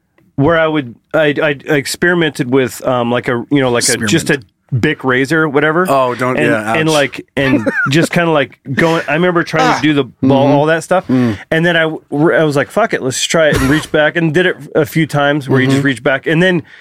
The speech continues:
Speaker 1: but the feeling of, like, no hair back there was really sleek.
Speaker 2: Mm-hmm.
Speaker 1: It was a,
Speaker 2: You like it?
Speaker 1: that was a nice feeling.
Speaker 2: Did you get razor burn? 'Cause that's fun.
Speaker 1: Mm, I
Speaker 2: Mm.
Speaker 1: mean, I think I have before, but
Speaker 2: Okay.
Speaker 1: I don't remember doing that with the butt.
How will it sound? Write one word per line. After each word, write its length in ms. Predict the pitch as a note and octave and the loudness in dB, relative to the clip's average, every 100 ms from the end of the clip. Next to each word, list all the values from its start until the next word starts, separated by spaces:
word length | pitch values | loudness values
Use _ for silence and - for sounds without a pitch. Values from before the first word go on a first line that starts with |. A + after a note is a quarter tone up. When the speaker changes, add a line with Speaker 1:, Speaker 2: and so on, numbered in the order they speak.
| - _ | -20 _
Speaker 1:
but 160 | E3+ | -2
the 80 | F#3 | -2
feeling 460 | - G3+ F#3 G#3 F3+ | -4 0 2 2 2
of, 160 | C3+ | 0
like, 260 | C3 B2 - | 0 -2 0
no 240 | B2+ D3 | 0 2
hair 300 | D3 B2 B2+ | 0 0 0
back 220 | C#3 D3+ - | 2 -2 0
there 140 | F3+ | 0
was 200 | D#3 G#2 | 2 0
really 500 | B2+ C#3+ C#3 A#2+ A2 | 0 2 2 2 -2
sleek. 640 | - B2 - A#2 D3 - - | -2 -2 0 0 0 -4 -4
Speaker 2:
Mm-hmm. 440 | B2+ B2+ C3+ E3+ _ | -2 0 -2 -2 _
Speaker 1:
It 60 | A#2+ | -2
was 180 | A#2+ | 0
a, 140 | A#2+ A2 | 0 2
Speaker 2:
You 80 | - | 2
like 180 | C3 G3 | 0 -2
it? 220 | A3+ - | -4 -2
Speaker 1:
that 80 | C#3+ | 0
was 140 | D#3+ | 2
a 60 | D#3 | 0
nice 200 | D#3+ C#3 | 0 -2
feeling. 280 | D#3+ D#3+ | -2 0
Speaker 2:
Did 100 | B2+ | 0
you 40 | C3+ | 0
get 100 | C#3+ | 0
razor 240 | B2+ C3+ | 0 -2
burn? 320 | D3 E3 F#3 F3+ | -2 0 0 -2
'Cause 80 | |
that's 180 | A#2 C3+ | -2 -4
fun. 280 | - G2+ G#2 - _ _ _ _ _ - | -2 -4 -4 -10 _ _ _ _ _ -10
Speaker 1:
Mm, 520 | G3 D3+ E3 E3 A2+ | 0 2 4 2 2
I 40 | E3 | 2
Speaker 2:
Mm. 60 | |
Speaker 1:
mean, 100 | D#3+ | 2
I 120 | C3 | 0
think 180 | A2 B2 | -2 -2
I 60 | A2 | 0
have 340 | G2+ A#2+ B2 | 0 0 -2
before, 480 | G#2+ - B2+ A#2+ A2+ | -6 -4 0 0 0
but 240 | G#2+ A2 | 0 -2
Speaker 2:
Okay. 60 | G2+ | 0
Speaker 1:
I 100 | C3 | -2
don't 200 | C#3 C3 | 0 -2
remember 300 | B2+ B2 A2+ | -2 0 -2
doing 220 | A2 A2+ | 0 0
that 200 | A2 G#2+ | 0 -2
with 140 | G#2+ - | -4 -6
the 60 | G#2 | -4
butt. 360 | G2+ G2 G#2 | -2 0 -2